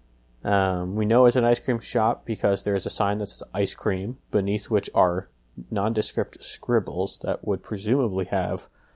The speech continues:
um, flavor names if the comic artist wasn't so lazy. And we have a guy in glasses dressed in traditional ice cream parlor garb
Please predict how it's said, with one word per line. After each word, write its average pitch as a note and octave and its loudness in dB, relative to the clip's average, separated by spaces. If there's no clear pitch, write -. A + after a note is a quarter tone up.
um, F#2 -2
flavor A2 2
names F2+ -2
if - -2
the - -10
comic F#2+ 0
artist F#2 0
wasn't G2 0
so - -4
lazy. - -8
And G2 0
we F#2 -2
have F#2+ 4
a G#2+ 0
guy G2 4
in F#2 -6
glasses A#2 -2
dressed G#2 -2
in G2+ -4
traditional G#2 0
ice G#2 0
cream G2 -6
parlor F#2 -2
garb G2+ 0